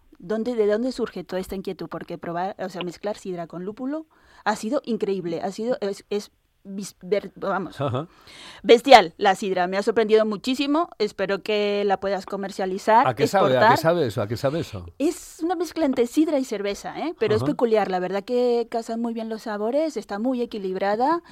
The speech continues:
Speaker 1: tiene poca baja gradua-, tiene baja graduación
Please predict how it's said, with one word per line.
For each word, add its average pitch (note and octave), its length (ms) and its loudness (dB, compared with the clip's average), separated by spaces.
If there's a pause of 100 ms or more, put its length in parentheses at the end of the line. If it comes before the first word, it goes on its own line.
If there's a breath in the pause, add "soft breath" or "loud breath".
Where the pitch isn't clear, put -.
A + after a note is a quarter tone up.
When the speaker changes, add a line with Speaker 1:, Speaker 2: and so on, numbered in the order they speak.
(220 loud breath)
Speaker 1:
tiene A3 200 0
poca A3+ 280 0
baja G#3 240 -4
gradua-, G3+ 440 -6 (120)
tiene G#3+ 180 0
baja A3 220 0
graduación G#3+ 680 2